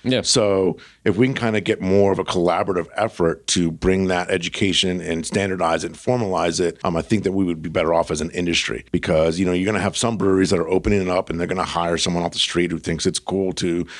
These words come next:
Speaker 2: drink beer all day. And that's not what this job is about.
Speaker 1: A hundred percent not what
Speaker 2: So,
Speaker 1: this job is
Speaker 2: <laughs> yeah. So those people are gonna burn out and those breweries will burn out.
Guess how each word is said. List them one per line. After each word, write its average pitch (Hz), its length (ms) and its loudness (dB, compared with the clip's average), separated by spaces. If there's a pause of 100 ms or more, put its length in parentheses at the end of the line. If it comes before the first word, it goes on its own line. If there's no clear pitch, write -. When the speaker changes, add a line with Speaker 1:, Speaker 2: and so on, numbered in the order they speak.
(180)
Speaker 2:
drink 104 240 0
beer 117 200 4
all 82 120 0
day. 76 260 0
And 80 140 -6
that's - 300 -2
not 98 260 -2
what 101 140 0
this 90 160 0
job 80 240 0
is 80 120 -2
about. 71 340 -2
Speaker 1:
A 98 60 -2
hundred 98 280 -2
percent 87 300 -4
not 80 100 -2
what 87 80 0
Speaker 2:
So, 113 160 2
Speaker 1:
this 90 140 2
job 76 180 -2
is 82 100 4
Speaker 2:
<laughs> 139 60 6
yeah. - 280 2
So - 480 0 (340)
those 131 160 2
people 135 160 2
are 143 60 2
gonna 131 140 0
burn 117 300 -2
out 104 240 0
and 98 80 -2
those 98 160 2
breweries 156 400 2
will 82 80 -4
burn 76 240 0
out. - 260 -6